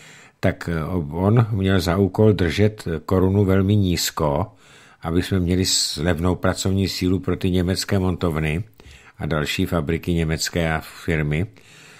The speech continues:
A že my teďka máme ohromné množství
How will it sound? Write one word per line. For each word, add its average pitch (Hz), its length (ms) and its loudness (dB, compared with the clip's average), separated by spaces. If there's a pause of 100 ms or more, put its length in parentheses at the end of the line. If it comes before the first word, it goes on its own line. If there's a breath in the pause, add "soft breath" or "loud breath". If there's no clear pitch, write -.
(240 loud breath)
A 76 120 -4
že 82 160 0
my 117 140 4
teďka 131 340 0
máme 110 500 4 (460 soft breath)
ohromné 113 840 4
množství 110 920 0